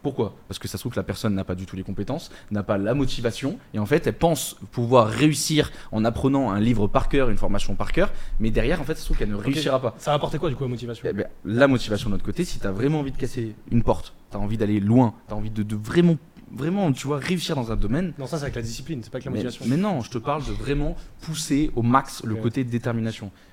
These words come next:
Speaker 1: Regarde,
Speaker 2: Moi, je
Speaker 1: je
Speaker 2: suis pas
Speaker 1: me,
Speaker 2: d'accord
Speaker 1: j'ai
Speaker 2: avec
Speaker 1: pas,
Speaker 2: ça.
Speaker 1: j'ai pas donné le bon argument. Regarde, par exemple, tu vas prendre, euh, je sais pas, euh, là, YouTube, ok ?
Speaker 2: Hmm.
Speaker 1: T'es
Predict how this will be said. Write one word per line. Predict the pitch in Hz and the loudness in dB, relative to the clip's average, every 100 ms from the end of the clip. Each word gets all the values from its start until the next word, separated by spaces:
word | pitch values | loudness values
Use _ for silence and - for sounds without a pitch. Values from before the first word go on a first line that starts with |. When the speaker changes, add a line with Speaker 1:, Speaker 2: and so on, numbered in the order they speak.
| - | -4
Speaker 1:
Regarde, | 110 92 | -4 -4
Speaker 2:
Moi, | - | -6
je | 139 | -2
Speaker 1:
je | |
Speaker 2:
suis | 113 | 4
pas | 123 | 6
Speaker 1:
me, | |
Speaker 2:
d'accord | 139 127 | 6 2
Speaker 1:
j'ai | |
Speaker 2:
avec | 120 139 | 0 0
Speaker 1:
pas, | |
Speaker 2:
ça. | 120 | -2
Speaker 1:
j'ai | |
pas | 113 143 | 2 8
donné | 139 | 8
le | 123 | 8
bon | 117 | 4
argument. | 110 101 90 - - - | 0 -2 -4 -8 -14 -6
Regarde, | 92 78 | -6 0
par | 110 | 4
exemple, | 135 107 90 - - | 4 4 -4 -10 -6
tu | - | 4
vas | 113 | 4
prendre, | - 156 147 - | 4 0 0 -2
euh, | 104 101 | -2 -2
je | 98 | -2
sais | 98 | -4
pas, | 113 123 - | 0 0 0
euh, | 92 90 92 | -4 -4 -2
là, | 107 123 | 2 2
YouTube, | 117 127 - - - | 2 -2 -6 -16 -16
ok ? | 95 | -8
Speaker 2:
Hmm. | 107 120 120 110 - - - - - | -4 -4 -4 -8 -18 -18 -18 -18 -4
Speaker 1:
T'es | 147 165 | 2 2